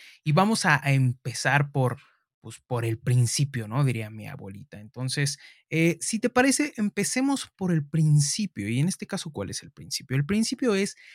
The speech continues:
que el A T L S se va a estar dividiendo en diferentes, eh, formas, en diferentes cuestiones, en donde vamos a estar revisando de manera específica, pues,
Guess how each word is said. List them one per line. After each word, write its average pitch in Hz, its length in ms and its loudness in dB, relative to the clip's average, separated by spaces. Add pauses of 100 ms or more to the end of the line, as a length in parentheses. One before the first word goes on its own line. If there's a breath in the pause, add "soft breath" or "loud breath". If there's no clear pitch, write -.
(180 loud breath)
que 208 260 -6
el 143 160 2
A 147 140 2
T 170 200 0
L 143 240 4
S 143 200 0
se - 120 -4
va 113 60 -4
a - 20 -2
estar 143 240 -2
dividiendo 127 440 2
en 143 100 6
diferentes, 123 600 -2 (340 loud breath)
eh, 107 360 -8
formas, 156 520 4
en 139 80 0
diferentes 123 500 -4
cuestiones, 131 600 -2
en 139 100 2
donde 147 200 4
vamos 165 240 0
a 151 40 -2
estar 147 280 -2 (320 loud breath)
revisando 151 640 4
de 160 100 4
manera 127 320 2
específica, 135 840 -2 (920)
pues, 196 320 0